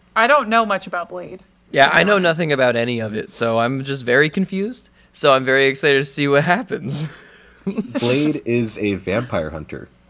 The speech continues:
Speaker 2: Okay.
Speaker 1: Oh.
Speaker 3: Yeah, and, like, the original Blade movies, uh, way back when are what actually caused Marvel Studios to succeed,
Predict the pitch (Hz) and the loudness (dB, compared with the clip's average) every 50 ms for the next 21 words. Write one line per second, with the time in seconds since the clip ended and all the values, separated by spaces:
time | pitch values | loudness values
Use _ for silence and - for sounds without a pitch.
0 | _ _ _ _ _ _ - 170 170 - 185 147 147 - - _ _ _ - - | _ _ _ _ _ _ 2 2 4 4 2 0 0 -2 -8 _ _ _ -16 -14
1 | - - 220 240 262 294 320 339 330 277 208 - - - - _ - 90 95 110 | -14 -12 -10 -10 -8 -8 -6 -6 -6 -6 -6 -8 -12 -18 -20 _ -10 -4 0 0
2 | 107 95 78 71 - - - 107 110 110 110 107 104 117 110 113 113 110 120 113 | 0 0 -2 -4 -8 -8 -6 -4 -2 0 -2 -2 -2 -2 0 0 0 0 -2 -4
3 | 104 95 101 98 101 101 98 95 90 85 80 82 82 82 80 80 - - - _ | -4 -4 -2 -2 -2 -2 -2 -4 -6 -6 -4 -4 -4 -4 -6 -8 -12 -18 -16 _
4 | - 87 87 82 82 85 92 90 82 87 85 - - 107 98 95 92 - 82 85 | -6 -4 -4 -4 -2 -2 -4 -4 -2 -4 -4 -4 -4 -4 -2 -2 -4 -4 -6 -6
5 | 82 85 87 85 87 82 - - 85 82 - 87 85 80 - 85 85 85 82 82 | -6 -4 -4 -4 -6 -6 -6 -8 -10 -8 -8 -8 -8 -8 -6 -6 -6 -6 -6 -6
6 | 80 80 78 _ _ _ _ _ - - - 98 92 90 87 85 80 - - - | -10 -12 -14 _ _ _ _ _ -12 -8 -6 -4 -2 -2 -4 -4 -6 -10 -12 -8
7 | 87 82 80 80 78 73 - - 80 - - 117 92 73 - | -6 -6 -4 -6 -8 -8 -10 -14 -14 -8 -6 -6 -6 -6 -8